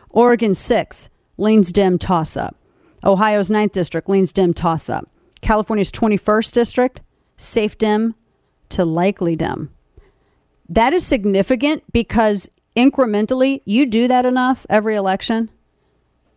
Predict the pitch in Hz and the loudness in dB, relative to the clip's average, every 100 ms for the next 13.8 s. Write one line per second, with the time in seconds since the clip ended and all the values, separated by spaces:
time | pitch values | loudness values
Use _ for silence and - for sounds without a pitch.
0 | _ 185 214 196 - 196 185 165 - 196 | _ -4 0 0 0 -2 -2 -4 -2 -2
1 | - - 185 180 170 160 175 160 180 - | -2 -2 0 0 0 -4 -4 -4 -6 -8
2 | - - _ _ _ _ _ _ _ _ | -14 -20 _ _ _ _ _ _ _ _
3 | _ _ _ _ - - - _ - 160 | _ _ _ _ -8 -8 -8 _ -6 -6
4 | - _ - 214 196 202 214 208 208 220 | -8 _ -4 0 0 -2 -6 -8 -10 -14
5 | - _ _ _ _ _ _ _ _ _ | -16 _ _ _ _ _ _ _ _ _
6 | _ _ _ _ _ _ _ _ _ _ | _ _ _ _ _ _ _ _ _ _
7 | _ 180 156 - - 175 180 214 220 202 | _ -2 0 -2 -6 -10 0 2 2 0
8 | 285 254 247 247 226 - 170 175 226 233 | 2 2 2 0 -4 -6 -4 0 2 2
9 | 220 - 226 220 - 220 240 175 185 - | -2 -4 -2 0 0 -2 -2 -2 -2 0
10 | 190 - 185 185 190 185 - 180 175 - | 0 0 -2 0 0 0 -2 -4 -4 -2
11 | 180 151 - _ _ _ _ _ _ _ | -4 -4 -10 _ _ _ _ _ _ _
12 | _ _ _ _ _ _ _ _ _ _ | _ _ _ _ _ _ _ _ _ _
13 | - - _ 240 262 294 294 277 | -20 -20 _ 2 4 4 4 0